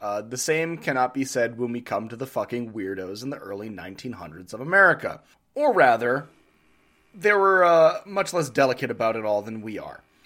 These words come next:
Because meat was back on the menu, boys, and it came from some very weird places.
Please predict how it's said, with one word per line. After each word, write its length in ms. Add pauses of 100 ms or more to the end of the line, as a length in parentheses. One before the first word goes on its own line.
(520)
Because 640 (300)
meat 380
was 220
back 420
on 180
the 80
menu, 380
boys, 560
and 220
it 120
came 380
from 240
some 240
very 340
weird 380
places. 840